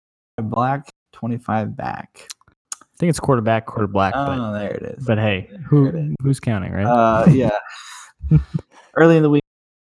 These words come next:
Speaker 1: uh, make sure you, yeah. You know, this, uh, we, do we have time for this?
Speaker 2: Looks like it.
Speaker 1: Sure, why not? We, this is our first podcast
Speaker 2: No,
Speaker 1: in
Speaker 2: we got
Speaker 1: six
Speaker 2: plenty
Speaker 1: weeks.
Speaker 2: of time. We got all the time in the world.
Speaker 1: for this. What do you do? You have Sammy Watkins, who has not performed week one and currently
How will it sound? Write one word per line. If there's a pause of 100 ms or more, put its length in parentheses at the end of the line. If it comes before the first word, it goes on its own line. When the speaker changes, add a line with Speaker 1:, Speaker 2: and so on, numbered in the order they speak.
(800)
Speaker 1:
uh,
make
sure
you, (100)
yeah. (440)
You
know,
this, (260)
uh, (220)
we, (120)
do
we
have
time
for
this?
Speaker 2:
Looks
like
it.
Speaker 1:
Sure,
why
not?
We,
this
is
our
first (140)
podcast
Speaker 2:
No,
Speaker 1:
in
Speaker 2:
we
got
Speaker 1:
six
Speaker 2:
plenty
Speaker 1:
weeks.
Speaker 2:
of
time.
We
got
all
the
time
in
the
world. (160)
Speaker 1:
for
this. (380)
What
do
you
do? (180)
You
have
Sammy
Watkins,
who
has
not
performed (200)
week
one (220)
and
currently